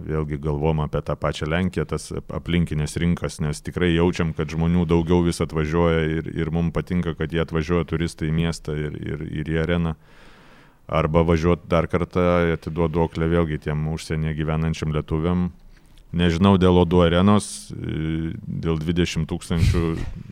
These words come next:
kad sakau, geriau mažiau, jinai pilna, galbūt brangesni bilietai, bet, bet ne, ne, neužsišokt ir ne aukščiau bambos. Tai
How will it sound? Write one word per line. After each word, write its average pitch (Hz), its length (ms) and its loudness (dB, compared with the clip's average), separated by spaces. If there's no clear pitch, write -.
kad - 160 -2
sakau, 80 300 -2
geriau 90 340 6
mažiau, 87 460 4
jinai 87 240 2
pilna, 85 400 -2
galbūt 85 400 -2
brangesni 80 480 -2
bilietai, 82 560 0
bet, 101 300 0
bet - 320 -4
ne, 85 240 2
ne, 85 300 2
neužsišokt 85 720 -2
ir 78 160 -6
ne 80 140 -2
aukščiau 80 340 -6
bambos. 78 480 -4
Tai 80 80 -10